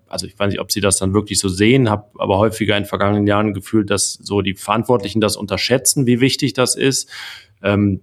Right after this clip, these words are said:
das haben wir ja dann auch gemerkt am Tegernsee letztes Jahr. Das,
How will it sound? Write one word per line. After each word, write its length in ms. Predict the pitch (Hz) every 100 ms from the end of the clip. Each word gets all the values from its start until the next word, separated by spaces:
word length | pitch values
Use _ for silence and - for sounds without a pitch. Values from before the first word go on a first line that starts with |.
| _
das 240 | - 87 -
haben 200 | 95 107
wir 60 |
ja 120 | 101 95
dann 180 | 92
auch 180 | 90 92
gemerkt 360 | 95 98 107 -
am 120 | 92
Tegernsee 580 | 113 117 113 101 107 107
letztes 440 | 104 107 - -
Jahr. 280 | 110 110 110
Das, 420 | 107 - - -